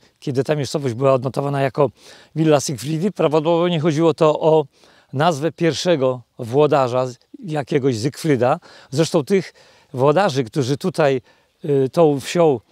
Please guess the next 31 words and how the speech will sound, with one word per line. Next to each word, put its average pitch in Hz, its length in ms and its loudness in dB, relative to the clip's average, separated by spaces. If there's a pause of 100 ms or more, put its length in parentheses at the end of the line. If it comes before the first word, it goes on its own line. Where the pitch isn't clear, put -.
(160)
zawiadywali, 151 640 0
było 139 300 -2
sporo 156 640 -2
w - 220 -20 (280)
kolejnych 156 420 0
latach. 156 400 -2 (380)
Y, 151 140 2
takie 185 280 0
pamiątki, 165 560 -4
które 147 360 -2 (160)
tutaj 156 300 0
były 151 260 0
ważne, 143 480 -2 (240)
związane 147 460 -2
z - 60 -10
tą 156 120 -2
przeszłością, 151 600 -2 (400)
na 143 140 0
pewno 156 280 0
jeszcze 143 280 -2
dzisiaj 135 300 -6
postaramy 147 460 -4
się 139 100 -2
odnaleźć, 139 380 0
tym 143 140 -4
bardziej 127 260 0
że 127 140 -2
mamy 139 260 -2
tutaj 135 180 -2
bardzo 127 280 -2
życzliwych 123 520 -4